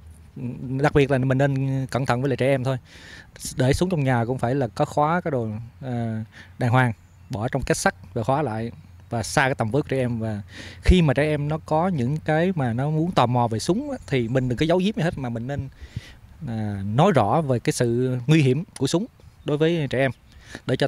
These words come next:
ừ, trẻ em nó hiểu là, à, cái súng nó rất là nguy hiểm và mình nên nói cho nó biết là làm thế nào để cho sau này con lớn lên đúng mười tám tuổi, ba sẽ dạy cho con về sử dụng súng.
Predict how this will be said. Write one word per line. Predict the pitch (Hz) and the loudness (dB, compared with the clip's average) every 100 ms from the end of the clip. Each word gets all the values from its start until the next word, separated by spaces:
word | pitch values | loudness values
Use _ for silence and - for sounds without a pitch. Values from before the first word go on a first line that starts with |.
| - | -2
ừ, | 139 131 127 | -2 -2 0
trẻ | 135 | 0
em | 131 | 0
nó | 139 | 0
hiểu | 120 117 151 | 0 0 0
là, | 123 | 0
à, | 127 117 101 | -2 -2 -2
cái | 147 | -4
súng | 151 170 | -2 -2
nó | 185 | -2
rất | 170 | -2
là | 135 | -4
nguy | 123 113 | -4 -4
hiểm | 117 151 - - - - | -6 -10 -18 -20 -20 -18
và | 113 120 | -2 0
mình | 120 120 | 0 0
nên | 131 131 127 | 0 -2 0
nói | 139 165 | 0 2
cho | 147 | 0
nó | |
biết | 156 175 | 0 -2
là | 131 113 107 - | -4 -6 -8 -2
làm | 127 110 | 0 0
thế | 147 | 0
nào | 139 113 | -2 -2
để | 123 | -4
cho | 135 127 123 | -4 -4 -4
sau | - 143 | -2 0
này | |
con | 117 139 | 0 2
lớn | 151 190 | 2 2
lên | 151 135 | -2 -2
đúng | 151 | -2
mười | 170 | -2
tám | 139 143 | -2 -4
tuổi, | 117 143 | -4 0
ba | 147 131 | 0 -2
sẽ | 139 | -4
dạy | 113 | -8
cho | 135 | -8
con | 135 127 - - - - - | -8 -10 -16 -20 -20 -14 -8
về | 113 | -8
sử | - 135 | -2 -2
dụng | 117 | 0
súng. | 156 | -2